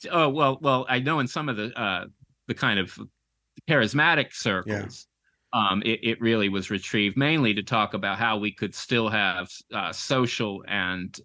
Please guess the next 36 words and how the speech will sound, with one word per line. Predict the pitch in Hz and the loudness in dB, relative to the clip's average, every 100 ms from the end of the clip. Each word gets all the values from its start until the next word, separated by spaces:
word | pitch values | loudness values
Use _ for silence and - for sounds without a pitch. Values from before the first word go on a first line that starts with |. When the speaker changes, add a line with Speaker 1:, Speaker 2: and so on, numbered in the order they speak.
| - | -8
Speaker 1:
and | 98 92 | -6 -6
reasonable, | 98 113 113 117 107 101 - - 104 98 98 | -2 0 0 -2 -4 -4 -8 -6 -2 -2 -2
you | 110 | -2
know, | 95 | 0
our | 90 | 0
rational | 90 113 113 - 107 98 | 0 0 0 -2 -6 -4
and | 92 | -6
emotional | 90 104 139 135 101 | -2 0 0 0 -6
capacities, | 92 95 98 92 92 92 87 - _ _ _ - | -8 -4 0 0 -4 -6 -6 -10 _ _ _ -2
um, | 110 104 | 0 2
but | 110 | 2
be | 113 | 0
spiritually | - 135 110 101 101 | 0 2 2 2 -2
dead | 90 95 80 78 _ _ _ | -2 -4 -4 -10 _ _ _
in | 110 | 0
the | 101 95 | 2 0
capacity | - - 120 113 107 101 87 90 _ | -6 -8 -2 0 0 -4 -6 -10 _
to | - | -10
the | 117 | -6
spirit | 117 107 90 95 | -4 -2 -4 -6
Speaker 2:
Mm. | 95 - | -10 -10
Speaker 1:
to | |
make | 95 87 - 92 | -6 -8 -10 -6
alive. | 98 85 78 _ _ _ - | -4 -2 -6 _ _ _ -2
Now, | 139 160 | 2 2
there | 139 139 | 4 6
is | 202 - | 4 4
some | 247 | 0
confusion | 185 151 - 202 202 170 131 | 0 -2 0 0 0 0 -2
sometimes, | 147 180 185 151 120 113 113 | 0 -2 0 0 0 0 -6
e-, | - - _ | -12 -20 _
even | 160 143 143 | 2 2 4
in | 135 | 2
the | 117 87 - | 2 -2 -6
patristic | - - 233 - 135 - | -10 -4 -2 0 -4 0
understanding, | 104 95 95 113 104 104 110 | 0 0 -4 -4 -4 -2 -4